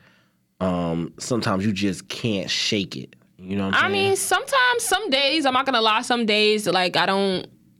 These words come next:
Speaker 2: it's just, like, I be overwhelmed. I don't wanna get out of bed. But to be honest, I have never been more consistent with anything in my life other than, like, you know, Little Miss Chit Chat. So, um,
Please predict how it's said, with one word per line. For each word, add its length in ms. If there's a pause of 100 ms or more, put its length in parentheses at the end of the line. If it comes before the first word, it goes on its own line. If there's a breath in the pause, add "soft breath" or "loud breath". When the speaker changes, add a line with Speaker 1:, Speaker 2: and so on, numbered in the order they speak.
(180)
Speaker 2:
it's 140
just, 180
like, 200
I 100
be 140
overwhelmed. 640
I 40
don't 280
wanna 160
get 100
out 120
of 120
bed. 340
But 240 (240 loud breath)
to 100
be 120
honest, 400 (680 loud breath)
I 300
have 220
never 380
been 220
more 180
consistent 400
with 80
anything 260
in 60
my 100
life 420
other 220
than, 280
like, 220
you 60
know, 140
Little 220
Miss 180
Chit 140
Chat. 320
So, 520 (300)
um, 500